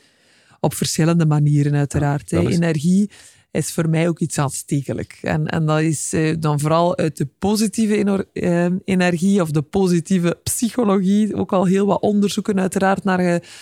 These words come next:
Speaker 1: gedaan. Ja, hoe belangrijk dat is, dat we eigenlijk van nature uit heel negatief gewired zijn. Hè? Dus
Speaker 2: Ja.
Speaker 1: dat we daar ook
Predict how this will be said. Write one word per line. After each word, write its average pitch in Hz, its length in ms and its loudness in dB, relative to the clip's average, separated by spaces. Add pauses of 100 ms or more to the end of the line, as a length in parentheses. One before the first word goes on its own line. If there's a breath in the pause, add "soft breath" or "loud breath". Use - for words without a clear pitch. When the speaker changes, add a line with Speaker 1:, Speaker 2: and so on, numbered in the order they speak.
(200 loud breath)
Speaker 1:
gedaan. 185 560 2 (500 loud breath)
Ja, - 500 0
hoe 175 120 0
belangrijk 185 480 4
dat 160 180 0
is, 151 140 0
dat 160 140 2
we 151 60 4
eigenlijk 208 300 2
van 185 120 -2
nature 214 380 0
uit 202 120 -2
heel 180 180 0
negatief 160 520 0
gewired 143 580 0
zijn. 156 380 0
Hè? 190 100 0
Dus 220 160 0
Speaker 2:
Ja. 185 80 0
Speaker 1:
dat 175 100 2
we 165 60 2
daar 165 180 0
ook - 240 -4